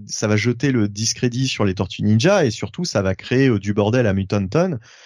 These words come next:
puisque, euh, bah, puisque, euh, puisque à cause de, à cause des tortues, en tout cas, euh, ce qu'on pense être les tortues, ça va créer des tensions avec, euh, avec, euh, avec Baxter Stockman, euh, donc qui, qui, je, qui, je le rappelle, est le maire de,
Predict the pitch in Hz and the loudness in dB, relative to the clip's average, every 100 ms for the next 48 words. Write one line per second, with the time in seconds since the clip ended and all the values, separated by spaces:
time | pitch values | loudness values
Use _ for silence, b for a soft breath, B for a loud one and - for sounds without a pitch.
0 | B B - 113 - 139 151 160 117 101 | B B -8 -6 0 4 6 6 6 4
1 | 95 92 92 90 90 92 - - 131 135 | 2 2 0 0 -2 -4 -6 -2 2 4
2 | 107 92 - - 127 104 120 117 107 95 | 2 -2 -6 -2 0 2 0 -2 0 0
3 | 90 - 113 101 101 - - 175 139 95 | 0 0 0 0 -2 -6 -2 0 2 0
4 | - 127 123 98 92 107 110 113 101 - | -2 0 2 0 -2 -6 -4 -2 -2 -4
5 | - - - 180 B B B B B - | -4 -4 -4 -6 B B B B B -4
6 | 95 117 117 117 113 98 - 104 - 139 | 0 0 0 0 2 2 0 -2 -2 0
7 | 143 147 95 110 127 - 101 92 90 87 | 2 2 2 2 0 0 2 2 0 0
8 | 87 87 95 104 107 98 90 95 101 98 | 0 -2 0 0 0 0 0 2 2 2
9 | 101 - 104 - 92 120 139 143 98 90 | -2 -2 -8 -6 -4 0 0 0 -2 -4
10 | 95 92 - 101 - 107 104 98 98 98 | -8 -10 -14 -10 -6 0 0 -2 -6 -2
11 | 98 92 92 135 110 92 107 120 104 95 | 0 0 0 2 2 2 2 0 -2 -2
12 | - - 101 | -2 -2 -4